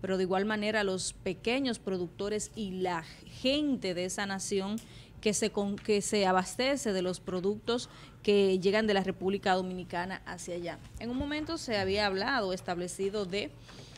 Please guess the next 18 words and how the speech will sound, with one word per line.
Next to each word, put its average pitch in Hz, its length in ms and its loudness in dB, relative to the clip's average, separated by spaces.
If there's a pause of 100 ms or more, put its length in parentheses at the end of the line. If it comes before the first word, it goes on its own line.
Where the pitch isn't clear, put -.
(600)
que 254 120 4
la 247 100 8
República 269 480 0
Dominicana, 285 460 0 (100)
eso 311 140 10
hace 349 280 10
unas 302 420 8
dos 269 140 4
semanas, 254 480 2
que 214 80 -2
la 214 120 2
República 254 460 0
Dominicana, 262 840 0
pues, 202 480 0
había 214 760 4
estado 240 680 2 (480)
captando 226 640 2
prospectos 214 880 0